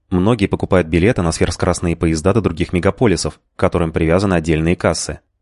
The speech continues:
Однако та касса, которая отвечает за покупку билетов до южного района Митры, была совсем без очереди. Там настолько плохо, что люди попросту не хотят туда ехать? «Прошу, ваши документы», — сказала девушка на кассе.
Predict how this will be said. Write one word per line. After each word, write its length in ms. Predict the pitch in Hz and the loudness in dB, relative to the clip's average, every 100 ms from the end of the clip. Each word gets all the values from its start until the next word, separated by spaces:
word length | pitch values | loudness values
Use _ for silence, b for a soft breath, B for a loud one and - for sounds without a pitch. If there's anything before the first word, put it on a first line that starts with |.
| - | -4
Однако 420 | 92 87 104 101 | -2 0 0 0
та 140 | 98 107 | 0 0
касса, 380 | 123 98 - | 2 0 0
которая 300 | 87 87 87 | -4 -2 0
отвечает 360 | 85 95 - 87 | 2 0 0 0
за 80 | 90 | 0
покупку 380 | 95 - - 92 | -2 -4 -2 0
билетов 420 | 92 92 85 80 | 2 2 0 0
до 100 | 87 | 2
южного 360 | 90 85 85 | 2 2 2
района 260 | 85 87 85 | 2 2 2
Митры, 400 | 85 120 85 80 | 2 0 0 -2
была 260 | 90 92 85 | -2 0 2
совсем 300 | 92 - 87 | 0 -2 -2
без 160 | 92 | 0
очереди. 500 | 101 90 87 80 80 - _ _ _ - | 0 0 0 0 -2 -6 _ _ _ -2
Там 200 | 85 82 | 0 2
настолько 380 | 87 101 98 - | 0 0 -2 0
плохо, 300 | 104 98 101 | 0 0 -2
что 160 | - | 0
люди 180 | 92 92 | 2 2
попросту 440 | - 101 98 - | 2 0 0 0
не 100 | 92 | 0
хотят 280 | 90 95 98 | 0 0 0
туда 160 | - 92 | 0 0
ехать? 440 | 87 120 - - _ _ _ _ _ _ _ _ _ _ - | 2 2 -2 -8 _ _ _ _ _ _ _ _ _ _ -2
«Прошу, 440 | 123 165 151 156 - | 0 0 -2 -4 -2
ваши 260 | 92 101 | -2 0
документы», — 540 | 131 135 127 110 107 107 _ | 0 0 0 0 -2 -6 _
сказала 380 | - 90 85 87 | -4 0 2 2
девушка 360 | 85 82 - 87 | 2 0 0 0
на 100 | 85 | 0
кассе. 440 | 87 82 87 - | 0 0 -4 -6